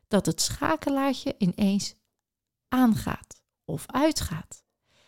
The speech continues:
Waardoor iets ingepakt blijft of juist zich gaat manifesteren. Nou, hoe konden ze dat nou beter onderzoeken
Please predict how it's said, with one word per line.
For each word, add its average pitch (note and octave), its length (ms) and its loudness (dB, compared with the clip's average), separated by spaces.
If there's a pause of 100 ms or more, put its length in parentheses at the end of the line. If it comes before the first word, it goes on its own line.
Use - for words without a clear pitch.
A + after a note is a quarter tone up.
(120)
Waardoor F3 360 2
iets - 160 -4
ingepakt B3+ 640 0
blijft E3+ 440 2
of G3 220 -2
juist F3 300 2
zich - 160 -2
gaat E3 120 -2
manifesteren. F3 960 0 (160)
Nou, - 180 -8
hoe G3+ 140 2
konden C4 260 4
ze A3+ 60 0
dat G3+ 140 4
nou E3 140 4
beter C4+ 440 2
onderzoeken G3 640 2